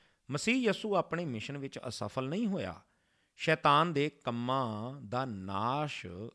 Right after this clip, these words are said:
ਕੀਤਾ। ਜਦੋਂ ਅਸੀਂ ਵੈਰੀ ਨੂੰ ਝਿੜਕਦੇ ਹਾਂ, ਸਾਨੂੰ ਜ਼ਰੂਰ ਹੀ ਉਸ ਦੇ ਕੰਮਾਂ ਦਾ ਨਾਸ਼ ਆਤਮਿਕ ਰੂਪ ਵਿੱਚ ਸਮਝ ਲੈਣਾ ਚਾਹੀਦਾ ਹੈ। ਮਸੀਹ ਯਿਸੂ ਦਾ ਸਾਡੀਆਂ ਬਿਮਾਰੀਆਂ ਨੂੰ ਝੱਲਣਾ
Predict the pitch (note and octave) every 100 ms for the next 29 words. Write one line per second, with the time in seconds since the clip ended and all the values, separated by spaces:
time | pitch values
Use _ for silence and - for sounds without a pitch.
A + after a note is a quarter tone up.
0 | _ - C#3 - - - _ _ _ _
1 | _ _ - A2 E3 F3 A3+ A3 E3 F#3
2 | F3+ A#2 G#2 B2 D#3 - A#2+ - G#2+ A#2+
3 | B2 G2 F2 G#2 C#3 - G#2 F#2+ A2+ F2+
4 | F#2 F2 A#2 D3+ F#3 D3+ G#2 F#2+ A2+ -
5 | _ _ E3 E3+ G#3 G3 - A2+ A2 A2
6 | B2+ B2+ G2 G2 B2 - - A2 - C#3
7 | D3 C3+ G#2 G2 A2+ G2 F2+ - F#2+ -
8 | - A#3+ A3 C#3+ G#2 G2 F2+ G2 F#2 F2+
9 | G#2+ G#2 - _ _ _ _ B2+ C#3+ A3
10 | A#3 E3+ - F3 E3+ A2+ A2 D3 G#2 G#2
11 | B2+ A#2+ G2+ G2 G2 G#2+ B2+ C3+ - A#2
12 | F#2 G#2 G#2+ F2